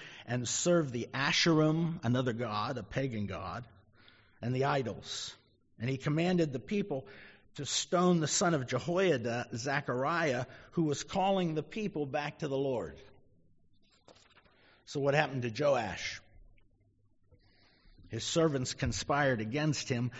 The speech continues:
because of the blood of the son of Jehoiada and murdered him in his own bed.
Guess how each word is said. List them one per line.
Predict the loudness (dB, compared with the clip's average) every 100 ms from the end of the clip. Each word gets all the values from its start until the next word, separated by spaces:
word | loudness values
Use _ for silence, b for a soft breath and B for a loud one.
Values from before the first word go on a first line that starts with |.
| B B
because | -6 0 2 2
of | 0
the | -2
blood | -2 0 2 2
of | 0 -2
the | -2
son | -2 0 0 0
of | -4
Jehoiada | -4 -4 0 2 2 0 -4 -6 -8 -12 -20 _ _ _ _ _ _ _ _ _ _ _ -8
and | -2
murdered | 2 2 2 0
him | 0
in | 0
his | -2 -2
own | 0 0
bed. | 0 -2 -4